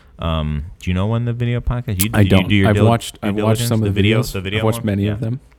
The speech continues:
Speaker 1: Um,
Speaker 2: Um,
Speaker 1: I've watched a, one, many of them. Uh, so that I, I did that to just kinda prime the pump.
Speaker 2: Yeah.
Speaker 1: And it ended up, because we were delayed,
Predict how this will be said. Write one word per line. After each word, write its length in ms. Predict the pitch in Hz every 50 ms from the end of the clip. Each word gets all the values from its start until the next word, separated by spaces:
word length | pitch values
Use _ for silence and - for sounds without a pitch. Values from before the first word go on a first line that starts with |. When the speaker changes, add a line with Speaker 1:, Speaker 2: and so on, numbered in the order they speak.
| _ _ -
Speaker 1:
Um, 80 | 98 98 98 98 98
Speaker 2:
Um, 300 | 87 87 85 85 85 - _ -
Speaker 1:
I've 140 | - 131 135
watched 320 | 131 131 123 120 - - - -
a, 80 | - 98
one, 460 | 98 98 101 101 101 101 101 98 98
many 380 | 98 101 107 110 113 117 117 117
of 160 | 113 110 117
them. 320 | 113 117 120 120 123 127 - - - - - _ - - -
Uh, 380 | 101 104 101 98 98 98 98 -
so 160 | - - 131
that 260 | 117 123 131 135 127 - 120
I, 220 | 113 104 87 120
I 40 | 127
did 260 | 127 113 135 156 151
that 300 | 143 127 120 120 - -
to 120 | - 120 98
just 180 | 98 110 107
kinda 200 | - 139 117 104
prime 280 | 98 - - 110 107 101
the 80 | 87 80
pump. 340 | - 117 113 104 95 - - - _ - -
Speaker 2:
Yeah. 200 | 107 113 107 104 - - _ - - _ - _ _ - -
Speaker 1:
And 280 | 104 107 104 104 98 95
it 140 | 92 - -
ended 220 | 101 107 110 104 104
up, 180 | 110 107 -
because 240 | - 87 95 90 82
we 80 | 98 98
were 80 | 95 85
delayed, 680 | 87 87 80 87 117 143 131 95 82 80 82 82 -